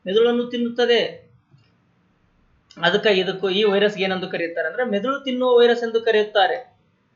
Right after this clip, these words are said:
ಜೀಕಾ ವೈರಸ್ ಅನ್ನು ಮೆದುಳು ತಿನ್ನುವ ವೈರಸ್ ಎಂದು ಕರೆಯುತ್ತಾರೆ. ರೋಗದ ಲಕ್ಷಣಗಳು ಹೆಂಗೆಂಗಿರುತ್ತಂದ್ರೆ ಸಣ್ಣ ಜ್ವರ,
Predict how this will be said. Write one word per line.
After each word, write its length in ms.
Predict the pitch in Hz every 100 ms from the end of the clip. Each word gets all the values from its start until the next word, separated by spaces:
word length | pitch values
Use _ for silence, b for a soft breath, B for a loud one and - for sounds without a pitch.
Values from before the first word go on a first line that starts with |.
| _ _ _ 156
ಜೀಕಾ 280 | 170 220
ವೈರಸ್ 360 | 233 214 196 170
ಅನ್ನು 320 | 147 151 190
ಮೆದುಳು 360 | 233 180 214 240
ತಿನ್ನುವ 280 | 233 208 185
ವೈರಸ್ 320 | 180 175 175
ಎಂದು 220 | 170 233
ಕರೆಯುತ್ತಾರೆ. 1120 | 247 220 208 208 - 156 147 151 202 214 196 170 _ _ _ _ _ _ _ _ -
ರೋಗದ 200 | 240 247
ಲಕ್ಷಣಗಳು 500 | 220 226 233 226 220
ಹೆಂಗೆಂಗಿರುತ್ತಂದ್ರೆ 1040 | 208 208 190 185 160 165 196 302 - _ _ _ _ _ _ _ _ - _ _ _
ಸಣ್ಣ 280 | 202 185 202
ಜ್ವರ, 220 | 170 208